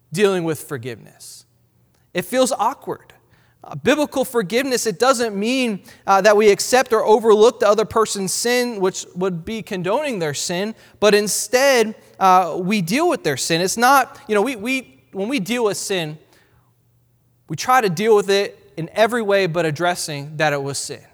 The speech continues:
Like, we'll brush off, "Hey, it's okay, don't worry about it, we all make mistakes." Well, no, there, there was a sin, there was an offense that was committed. Let's, let's deal with it, let's make it right. There, there, you know, we talk about the mistakes, but there's no acknowledging or confession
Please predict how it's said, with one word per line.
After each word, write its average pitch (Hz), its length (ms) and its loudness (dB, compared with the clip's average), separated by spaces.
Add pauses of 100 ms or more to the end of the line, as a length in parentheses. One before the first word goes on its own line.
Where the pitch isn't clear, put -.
(540)
Like, 160 100 -8
we'll 220 120 0
brush 196 260 0
off, - 140 -2
"Hey, 185 160 -2
it's 175 120 -8
okay, 156 240 -6
don't 160 140 -8
worry 147 140 -4
about 139 180 -4
it, 139 60 -8
we 143 80 -8
all 135 100 -6
make 120 220 -16
mistakes." - 580 -20 (400)
Well, 190 160 -10
no, 143 320 -6
there, 175 240 -6
there 156 160 -6
was 185 140 -4
a 185 60 -8
sin, 190 340 -8
there 143 100 -6
was 151 140 -8
an 175 40 -10
offense 160 340 -10
that 143 80 -8
was 143 140 -10
committed. 190 380 -10
Let's, 131 260 -8 (300)
let's 156 220 -6
deal 202 180 -4
with 247 160 -4
it, 135 100 -4
let's 135 240 -6
make 180 200 -4
it 190 100 0
right. 185 380 -6 (680)
There, 185 160 4
there, 202 260 2
you 180 80 0
know, 180 80 4
we 185 100 2
talk 247 260 2
about 202 280 2
the 190 80 0
mistakes, 220 380 0
but 180 120 -10
there's 165 200 -4
no 214 180 4
acknowledging 185 840 -2 (260)
or 175 160 0
confession 165 1120 -4